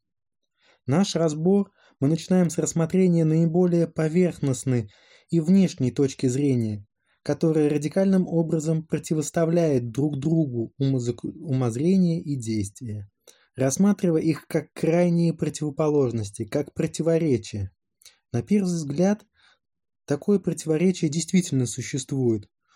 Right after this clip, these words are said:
но если бы оно было абсолютным, то умозрение и действие вообще никогда не могли бы сочетаться друг с другом.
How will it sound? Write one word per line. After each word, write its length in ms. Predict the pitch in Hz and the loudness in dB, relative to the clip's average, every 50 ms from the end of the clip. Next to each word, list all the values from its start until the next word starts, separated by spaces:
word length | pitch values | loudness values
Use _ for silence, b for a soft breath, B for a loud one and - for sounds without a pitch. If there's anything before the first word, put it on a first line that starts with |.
| _ _ _ _ - | _ _ _ _ -4
но 80 | 110 | -2
если 300 | 120 151 175 - - 160 | 0 0 -2 -2 -2 -2
бы 120 | 139 143 143 | -2 0 0
оно 240 | 151 160 175 175 | 0 2 2 2
было 360 | 151 123 120 143 165 160 143 131 | 2 2 0 0 2 2 0 0
абсолютным, 840 | - - - - 123 123 143 170 196 202 190 165 131 110 101 - _ _ _ _ _ _ | -2 -4 -2 -2 0 2 2 4 2 4 2 2 0 -2 -6 -10 _ _ _ _ _ _
то 240 | - 160 156 156 156 | -2 2 2 2 2
умозрение 840 | - 135 139 143 147 143 135 127 131 151 175 180 175 160 143 135 - | 0 0 -2 0 2 0 0 0 0 2 2 2 4 2 2 0 -2
и 140 | - 123 | -2 -4
действие 560 | 120 117 123 160 185 185 180 - 160 147 139 120 | -4 -2 0 0 0 0 0 -2 0 0 0 2
вообще 400 | 113 147 156 - - - 185 160 | 0 -2 -4 -4 -2 -2 0 2
никогда 560 | 135 127 120 - 135 127 127 131 156 175 185 | 2 0 0 -2 -2 -2 0 0 2 2 2
не 140 | 175 151 143 | 2 2 2
могли 320 | 139 135 135 139 147 165 | 0 0 0 0 0 0
бы 120 | 156 156 | 0 -2
сочетаться 640 | 147 - 143 - - 160 156 185 165 143 - - - | -4 -4 -6 -6 -6 -6 -2 -2 -2 -2 -2 -6 -10
друг 220 | 120 120 123 123 120 | -4 -4 -2 -2 -4
с 80 | 120 | -6
другом. 480 | 120 120 131 131 123 110 104 101 98 | -4 -2 -2 -2 -2 -2 -6 -6 -8